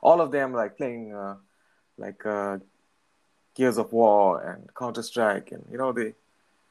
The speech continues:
they, um, getting a taste for violence in the games.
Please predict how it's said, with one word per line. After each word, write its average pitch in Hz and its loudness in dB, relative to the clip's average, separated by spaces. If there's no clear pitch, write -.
they, 113 -4
um, 110 -4
getting 160 2
a 135 4
taste 147 2
for 107 4
violence 113 2
in 110 -8
the 104 -4
games. 101 -6